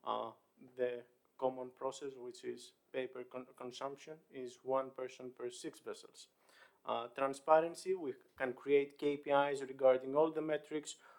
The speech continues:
of disbursements, everything that is related to the disbursement ecosystem, which is what we actually disrupt.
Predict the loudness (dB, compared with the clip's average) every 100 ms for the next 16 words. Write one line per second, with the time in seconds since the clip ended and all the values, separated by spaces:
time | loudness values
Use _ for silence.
0 | _ -2 -2 -8 2 4 4 -2 -10 -10
1 | -16 -4 0 0 0 -8 -6 -6 -6 -6
2 | -6 -4 0 0 0 -14 -14 -14 -12 -4
3 | -2 -2 -12 -12 -12 -12 -12 -12 -12 -10
4 | -10 -8 -8 -2 -2 -2 -8 -20 -20 _
5 | _ 4 4 8 8 6 0 -8 -10 -6
6 | 0 0 -2 -12